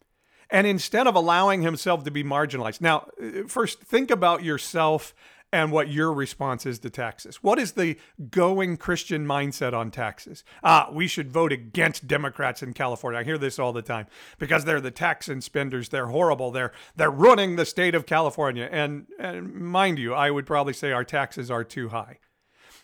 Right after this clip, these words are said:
But is our, is our trust in our ability as a political voting bloc to try to turn California red, which I've actually heard some of our prophetic people say is God's plan for the season, which I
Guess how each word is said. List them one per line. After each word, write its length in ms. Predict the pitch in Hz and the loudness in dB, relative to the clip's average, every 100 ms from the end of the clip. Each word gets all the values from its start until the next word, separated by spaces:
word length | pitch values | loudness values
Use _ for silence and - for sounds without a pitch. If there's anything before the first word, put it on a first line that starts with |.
| - | 0
But 120 | 202 | 2
is 180 | 254 214 | 2 2
our, 160 | 185 165 | 2 2
is 160 | 190 165 | 2 2
our 100 | 151 | 2
trust 460 | 151 - 240 214 - | 0 2 2 2 -2
in 160 | 175 | -2
our 160 | 160 143 | 0 0
ability 540 | 131 147 170 190 180 | 0 0 0 0 0
as 120 | 147 | -2
a 60 | 135 | -2
political 560 | - 147 147 170 175 165 | -6 -4 -4 -4 -4 -4
voting 400 | 139 147 143 131 | -2 -4 -4 -6
bloc 400 | 120 110 110 _ - - - | -4 -4 -6 _ -20 -20 -10
to 140 | 151 | -8
try 260 | - 147 139 | 0 2 2
to 100 | 131 | -2
turn 440 | - 160 185 190 | -2 2 2 2
California 640 | 170 175 185 175 175 175 165 | 2 2 2 2 0 0 -2
red, 340 | 147 135 131 | 0 0 0
which 160 | 135 123 | -2 -2
I've 200 | 123 127 | -2 -2
actually 320 | 139 - 139 | -4 -4 -4
heard 260 | 120 131 117 | -2 -4 -4
some 160 | 127 | -8
of 100 | 131 | -6
our 120 | 131 | -6
prophetic 440 | 131 139 143 135 127 | -4 -6 -6 -8 -8
people 280 | 143 135 123 | -10 -8 -8
say 180 | 139 | -6
is 100 | 117 | -8
God's 300 | 110 123 139 | -4 -4 -4
plan 320 | - 156 139 135 | -6 -6 -6 -6
for 160 | 123 | -12
the 100 | 113 | -12
season, 360 | - 113 113 127 | -12 -14 -10 -10
which 180 | 117 123 | -8 -6
I 160 | 113 | -8